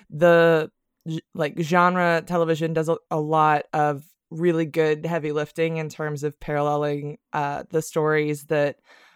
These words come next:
the emotional stories with the, the actuality.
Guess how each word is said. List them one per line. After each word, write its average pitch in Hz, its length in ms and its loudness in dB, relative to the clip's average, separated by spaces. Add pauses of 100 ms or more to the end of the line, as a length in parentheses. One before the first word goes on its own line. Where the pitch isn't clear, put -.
(260)
the 208 140 2
emotional 180 460 2
stories 156 400 0
with 151 100 -6
the, 147 160 -10
the 156 640 -6
actuality. 165 720 0